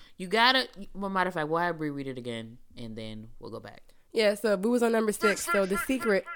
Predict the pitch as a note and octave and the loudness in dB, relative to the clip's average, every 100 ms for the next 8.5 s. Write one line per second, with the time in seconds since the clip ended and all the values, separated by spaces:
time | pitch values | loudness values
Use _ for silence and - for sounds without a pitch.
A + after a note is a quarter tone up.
0 | - - E4+ D4+ - C#4 - D#4+ D4 D4+ | -12 -6 -2 -2 -2 -4 -2 -2 -2 -4
1 | C#4 - - - G3+ F#3+ B3+ C#4+ D4+ D4+ | -8 -12 -20 -14 -8 0 2 4 4 6
2 | B3 A3+ G#3 F#3+ - _ _ _ _ - | 8 8 8 6 -4 _ _ _ _ -2
3 | G3+ - A3 G#3 F#3+ F#3 F#3+ - E3+ E3+ | 0 4 6 8 6 0 -6 -4 -2 -2
4 | E3+ F3 E3 E3+ - _ _ _ _ F#3+ | -2 -2 -4 -6 -14 _ _ _ _ -4
5 | G3+ G3+ F#3+ F3 F3+ E3+ D#3+ F3 F3 F3 | -2 -2 0 2 2 0 -2 -4 -6 -2
6 | F3 E3+ D#3+ - - - - A#3 A#3+ B3 | -2 0 -2 -6 -16 -20 2 4 6 4
7 | - B3 A#3 A#3+ - G#3 F#3+ F3+ - F#3 | 4 4 6 4 0 0 0 -2 -2 0
8 | F#3 F3+ E3+ E3 | 2 0 -2 -4